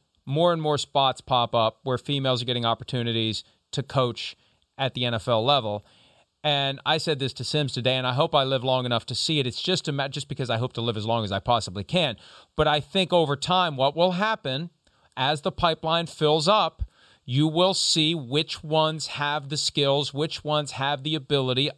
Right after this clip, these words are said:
in competition with all the other coaches. That's how it works. You rise, you rise, and you rise. And then before you know it, what happens? You're in consideration to be an N F L head coach.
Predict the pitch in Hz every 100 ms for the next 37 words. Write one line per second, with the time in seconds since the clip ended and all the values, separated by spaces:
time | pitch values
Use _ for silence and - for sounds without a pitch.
0 | _ 180 160 - - 180 170 180 185 170
1 | 160 147 139 - 156 160 160 160 190 196
2 | 170 - _ _ - 143 117 147 165 -
3 | _ 139 147 - 175 165 139 208 220 202
4 | - - - - 131 147 135 143 143 143
5 | 175 - - _ 147 170 147 143 139 143
6 | 139 - - 143 139 139 139 202 185 156
7 | 151 135 - _ - 147 165 156 156 175
8 | 160 156 160 190 160 143 147 139 175 156
9 | 127 101 - _ _ - 143 151 139 139
10 | 135 - 127 123 139 - 113 101 - _
11 | 135 127 123 123 120 123 113 117 104 156
12 | 143 98